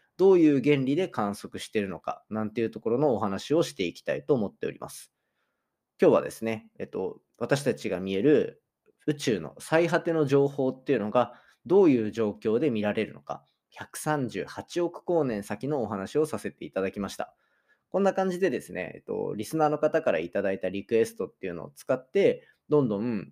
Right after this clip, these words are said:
こう、ポッドキャストのネタとかにもしていこうと思ってますので、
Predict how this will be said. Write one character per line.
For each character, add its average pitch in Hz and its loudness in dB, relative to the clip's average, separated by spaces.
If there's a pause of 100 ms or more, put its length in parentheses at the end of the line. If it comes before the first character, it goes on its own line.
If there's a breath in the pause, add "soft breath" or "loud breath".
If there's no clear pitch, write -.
こ 92 -4
う、 - -20
ポ 104 -10
ッ - -12
ド - -16
キ 123 0
ャ 117 2
ス - -12
ト 95 -8
の 80 -10
ネ - -12
タ - -6
と - -14
か 104 -4
に - -6
も - -14
し - -16
て 117 -2
い 113 -2
こ 117 0
う 110 0
と 110 -4
思 110 -2
っ 113 -16
て - -12
ま 78 -10
す - -14
の 80 -12
で、 101 -2